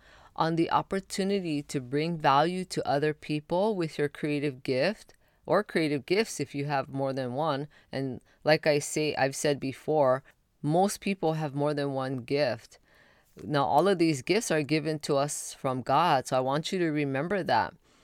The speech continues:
that He wants you to share these gifts and to bless your life, to use it to bless your life and to bless the lives of other people. And, you know, by nature, women are very generous,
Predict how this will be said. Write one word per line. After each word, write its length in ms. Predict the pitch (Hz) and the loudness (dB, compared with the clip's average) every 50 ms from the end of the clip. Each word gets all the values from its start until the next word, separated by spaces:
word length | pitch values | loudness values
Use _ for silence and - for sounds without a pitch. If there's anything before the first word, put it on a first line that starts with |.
| _ _ _ _ _ _ _ | _ _ _ _ _ _ _
that 200 | 135 131 101 - | 0 0 0 -2
He 260 | 135 - 180 208 233 | -6 -4 -2 -2 -2
wants 440 | 226 196 190 185 185 196 - - - | 0 0 0 0 0 0 -2 -2 -4
you 80 | 180 | -4
to 160 | 170 - 151 139 | -4 -2 -4 -2
share 420 | - - - - 170 170 185 202 | -2 -2 -2 0 2 2 2 2
these 320 | 196 202 190 190 180 - | 0 -2 -4 -4 -4 -6
gifts 400 | - - 151 143 139 143 147 - | -4 -2 0 0 0 -2 -4 -8
and 240 | - - 139 139 - | -6 -6 -6 -6 -6
to 100 | - 151 | -8 -10
bless 460 | 135 131 - 143 139 147 143 - - | -8 -4 0 0 0 0 -2 -6 -8
your 260 | - 135 151 170 208 233 | -2 0 0 2 2 2
life, 600 | 220 165 143 135 127 127 131 147 - - - _ _ _ _ _ _ | 4 4 6 6 6 4 2 -2 -6 -14 -20 _ _ _ _ _ _
to 120 | - - 147 | -4 -4 -4
use 360 | 139 143 156 190 247 294 - | -2 -2 -2 -2 -2 0 0
it 160 | 226 190 - | 0 -2 -2
to 140 | - - 160 | -4 -6 -6
bless 340 | 139 143 135 131 143 - - | -2 0 -2 -2 -2 -2 -4
your 120 | 143 139 | -4 -2
life 360 | 131 120 113 110 120 127 - - | 0 0 0 -2 -2 -6 -8 -8
and 180 | - 131 131 127 | -8 -8 -8 -8
to 140 | - - 147 | -8 -10 -6
bless 300 | 135 147 143 147 147 - | 0 0 0 0 0 0
the 120 | - 147 | -2 0
lives 380 | 143 135 135 131 139 143 139 - | 2 4 4 2 2 0 -2 -6
of 140 | 139 131 - | -6 -6 -4
other 320 | - 131 135 135 127 120 | -6 -6 -4 -4 -8 -10
people. 640 | - - - 147 170 175 - 151 127 92 85 - - _ _ _ _ _ _ _ _ _ _ _ _ | -12 -10 -10 -8 -8 -4 -2 0 0 0 -2 -4 -8 _ _ _ _ _ _ _ _ _ _ _ _
And, 240 | - 160 180 196 220 | 0 2 4 4 4
you 80 | 247 | 4
know, 140 | 254 254 226 | 2 2 2
by 220 | 180 190 190 196 | 6 6 6 6
nature, 520 | 202 208 196 202 254 285 - - 381 359 208 | 6 4 2 0 -2 -2 -2 0 2 2 4
women 360 | 180 165 175 185 214 247 262 | 4 2 0 0 0 -2 -2
are 140 | 262 247 226 | 0 0 -2
very 420 | 175 147 143 143 143 151 165 190 160 | 0 2 2 4 4 4 2 0 -4
generous, 920 | - - - 120 123 147 175 160 139 120 101 92 123 - - - - - | -4 -2 -2 -2 0 0 0 2 2 2 2 0 -4 -8 -12 -14 -16 -18